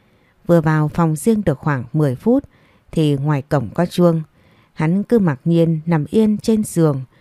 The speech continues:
vì bên dưới đã có người làm mở cổng. Biết ngay là con hàng đã đến, hắn nhếch môi cười đều giả. Không biết bao nhiêu cô gái đã qua tay hắn và bao nhiêu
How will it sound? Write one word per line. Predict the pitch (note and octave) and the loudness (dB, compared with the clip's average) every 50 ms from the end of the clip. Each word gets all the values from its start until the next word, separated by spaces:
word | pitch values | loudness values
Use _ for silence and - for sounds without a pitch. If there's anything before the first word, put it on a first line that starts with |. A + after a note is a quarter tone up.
| _ _ _ _ _ _ _ - | _ _ _ _ _ _ _ -4
vì | E3+ F3 E3+ D#3+ D#3 D3 | -2 0 0 2 0 0
bên | - A3 A3+ A3 | 0 2 2 2
dưới | G#3 - - F3 E3 F3 G#3+ A3+ A3+ - | 0 0 0 0 0 0 -2 -4 -4 -4
đã | F3+ E3 | -6 -6
có | - - A3 | -4 -4 -2
người | G#3+ F#3+ E3 C#3+ | 0 0 0 0
làm | C#3 C#3+ C#3 C3 C3+ | -2 -4 -4 -4 -4
mở | C#3+ C#3 G#2 - | -6 -6 -6 -4
cổng. | - D3+ C3+ B2 - _ _ _ _ _ _ _ _ _ _ _ _ _ _ - | -4 -4 -4 -4 -8 _ _ _ _ _ _ _ _ _ _ _ _ _ _ -4
Biết | G3+ A3 A3 A3 | -4 -4 -2 -2
ngay | F3+ E3+ E3 E3 D#3+ D3+ D3+ D3+ D3 _ - | -4 -2 0 0 0 -2 -2 -6 -8 _ -6
là | - E3+ D3+ | -4 -4 -4
con | D3 - G3 G3+ G3 | -4 -2 -2 -2 0
hàng | F3 E3 D#3 C#3+ C3 B2 B2 - - | 0 -2 -2 -2 -4 -6 -10 -8 -8
đã | E3 C#3 | -6 -6
đến, | E3 D#3+ E3+ D#3 D#3 F#3+ A#3+ C4+ _ _ _ _ _ _ _ _ | -2 -2 -2 -2 -2 -4 -6 -8 _ _ _ _ _ _ _ _
hắn | - D#3 D#3+ F3 F#3 G#3+ | -6 -2 -2 -2 0 0
nhếch | C4 C#4+ - - | -2 -2 0 2
môi | A3+ A3+ A3 - | 2 2 2 2
cười | E3+ D3+ C#3 | -2 -2 0
đều | - D3 C3+ A#2 C3 | 0 -4 -4 -4 -8
giả. | - - D3+ C#3 - C3+ - _ _ _ _ _ _ _ _ _ - | -6 -6 -6 -6 -6 -8 -12 _ _ _ _ _ _ _ _ _ -4
Không | - F3 E3 | -4 -2 -2
biết | G3 G#3 - - | -2 -4 -4 -4
bao | F#3+ F#3+ F#3+ | -4 -2 -2
nhiêu | F#3 F#3 F3+ - | -2 -2 -2 -2
cô | - F#3+ F3+ | 0 0 0
gái | E3 E3 D3 D3+ E3+ G3+ - | 0 -2 -4 -4 -4 -6 -6
đã | - D#3+ C3 E3+ F3+ - - | -6 -6 -6 -6 -8 -10 -6
qua | - F3+ E3 | -4 -4 -4
tay | D#3+ - E3 D#3 D3+ | -2 -2 -4 -2 -2
hắn | D3+ D#3 D3 D3+ F#3+ B3 - _ _ _ _ _ _ _ _ _ _ _ _ _ _ - | -2 -2 -2 -4 -6 -6 -8 _ _ _ _ _ _ _ _ _ _ _ _ _ _ -2
và | F3 D#3+ D3+ D3+ D3+ | 0 0 2 0 0
bao | D3 - G3 G#3 G#3 | -2 -2 -2 0 0
nhiêu | G3+ G3+ | 2 0